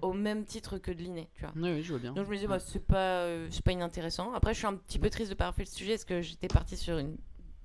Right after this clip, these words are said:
Speaker 1: un bon sillon de blagues <laughs> que j'avais entamé, euh, la semaine dernière. Et donc,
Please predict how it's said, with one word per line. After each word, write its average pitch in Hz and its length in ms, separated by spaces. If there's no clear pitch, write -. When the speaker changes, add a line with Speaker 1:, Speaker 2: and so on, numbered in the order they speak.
Speaker 1:
un 170 80
bon 196 220
sillon 233 260
de 208 60
blagues 214 380
<laughs> - 460
que 202 80
j'avais 196 260
entamé, 226 500
euh, 220 100
la 240 100
semaine 208 220
dernière. 220 420
Et 190 120
donc, 196 240